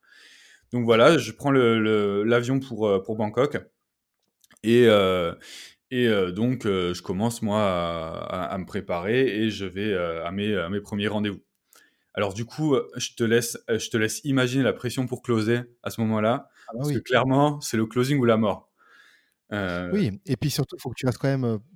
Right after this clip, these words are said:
Speaker 2: posé, zen, tout va bien, alors
Speaker 1: Ouais.
Speaker 2: qu'au fond de toi, euh, tu, tu, il y a, il y a une pression qui est énorme.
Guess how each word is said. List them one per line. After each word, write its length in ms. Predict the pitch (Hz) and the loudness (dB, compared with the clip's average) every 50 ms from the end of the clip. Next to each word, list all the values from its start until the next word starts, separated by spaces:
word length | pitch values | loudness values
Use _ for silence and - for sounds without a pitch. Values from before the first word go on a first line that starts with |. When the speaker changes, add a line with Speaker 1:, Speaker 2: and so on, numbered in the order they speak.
| - _ | -8 _
Speaker 2:
posé, 440 | - 127 123 120 110 131 139 135 120 | 0 2 2 2 4 4 4 4 4
zen, 360 | 107 113 127 139 147 156 151 | 4 2 2 2 2 2 0
tout 120 | - - 110 | -2 -4 -2
va 100 | 113 110 | -2 0
bien, 300 | 110 120 135 151 165 - - - - - - _ | 0 2 2 2 0 -2 -4 -10 -20 -20 -14 _
alors 160 | - 110 113 | -4 -2 -2
Speaker 1:
Ouais. 40 | - | 0
Speaker 2:
qu'au 80 | - 117 | -2 -2
fond 140 | - 123 120 | -2 -2 -4
de 60 | 120 | -2
toi, 400 | - - 156 160 156 143 117 104 | -2 0 0 2 2 2 0 0
euh, 40 | 95 | -4
tu, 220 | - - 113 101 | -6 -12 -18 -18
tu, 140 | - - 104 | -18 -16 -14
il 40 | 107 | -12
y 40 | |
a, 40 | 98 | -10
il 60 | 101 | -10
y 40 | 110 | -8
a 40 | 104 | -8
une 80 | 98 - | -8 -6
pression 300 | - 110 - - 123 107 | -6 -6 -4 -4 -4 -2
qui 80 | 117 | 0
est 40 | 113 | 0
énorme. 220 | 120 156 135 95 | 2 2 0 0